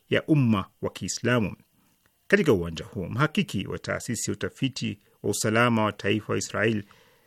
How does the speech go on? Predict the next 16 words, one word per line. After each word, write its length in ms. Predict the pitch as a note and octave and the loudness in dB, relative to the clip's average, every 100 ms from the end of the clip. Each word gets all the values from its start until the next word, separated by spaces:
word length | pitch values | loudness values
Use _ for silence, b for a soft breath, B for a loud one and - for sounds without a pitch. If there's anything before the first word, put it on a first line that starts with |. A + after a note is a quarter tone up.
| b | b
Doctor 500 | - A2 - A2+ - | 0 0 2 0 0
Galia 540 | B2 A2 A2 B2+ G#2+ G2 b b b - | -4 0 2 4 4 2 b b b -6
Lindenstraus 1400 | G#2+ A2 G#2+ A2 G#2 - - A#2+ - - C3+ C#3+ G#2 - | 0 2 2 0 -2 -4 -4 -2 -2 0 4 4 4 -2
anasema, 460 | G2+ F#2 - F3 D3+ - - _ _ _ _ _ _ _ _ - B B B | -6 0 4 6 6 2 -8 _ _ _ _ _ _ _ _ -20 B B B
na 60 | D3+ | -4
hapa 160 | C#3 A#2 | 0 2
namnukulu, 560 | G2+ G2 - F#2 - - b b | 2 0 -2 -4 -6 -14 b b
"Mahesabu 360 | D#3+ E3 A3+ A3 | 4 6 6 6
ya 80 | |
viongozi 360 | C3 A#2 B2 A#2+ | 6 6 2 2
wa 40 | |
serikali 680 | G2+ A2 - A#2 A2 G#2 G2 | 0 -2 -2 2 2 0 -2
ya 340 | G2+ G2 G2 - | -4 -2 -2 -2
Uturuki 400 | G#2 A#2 A#2+ G2 | -4 -4 -4 -4
ni 60 | |
kwamba 360 | F2 A2+ G#2 F#2 | -4 -2 0 -2